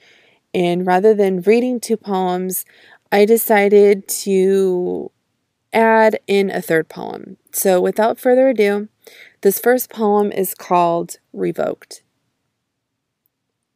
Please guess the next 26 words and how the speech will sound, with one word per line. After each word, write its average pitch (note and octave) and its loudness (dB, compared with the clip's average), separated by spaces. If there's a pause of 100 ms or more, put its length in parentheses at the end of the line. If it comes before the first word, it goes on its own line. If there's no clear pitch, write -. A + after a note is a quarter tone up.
(520)
To A3 -2
wrap G#3+ 0
my C4 -6
head G#3+ -2
around F#3+ -4
the F#3+ -6
bullshit, F3 -6 (400)
it's G3+ -2
a G3+ -2
constant G3 -8
reminder F#3 -6
of F#3+ -4
my F3+ -4
failed E3+ -6
attempts, - -12 (600)
the - -6
irritation G3 -2
and F3+ -4
never-ending F3+ -6
confusion. F3+ -10 (960)
I G3 0
am G3 0
at F#3+ -8
my F#3+ -4
wit's F#3 -6
end, - -12